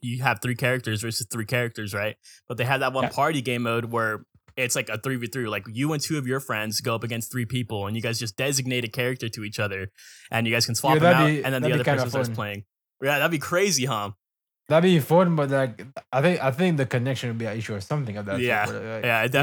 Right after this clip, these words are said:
Speaker 1: definitely
Speaker 3: some
Speaker 1: would.
Speaker 3: issue with that.
Speaker 1: <laughs>
Speaker 3: But that'd be so fun to think about, bro.
Speaker 1: Yeah.
Speaker 3: Honestly.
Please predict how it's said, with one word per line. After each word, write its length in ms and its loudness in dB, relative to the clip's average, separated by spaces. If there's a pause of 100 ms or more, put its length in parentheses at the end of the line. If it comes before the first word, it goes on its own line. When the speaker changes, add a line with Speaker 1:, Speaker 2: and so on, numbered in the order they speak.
Speaker 1:
definitely 200 2
Speaker 3:
some 100 -2
Speaker 1:
would. 100 0
Speaker 3:
issue 160 -8
with 120 -8
that. 260 -8
Speaker 1:
<laughs> 500 -4
Speaker 3:
But 140 4
that'd 180 6
be 80 6
so 180 4
fun 140 -2
to 60 0
think 180 -4
about, 220 -4
bro. 180 -8 (360)
Speaker 1:
Yeah. 80 -6
Speaker 3:
Honestly. 400 -4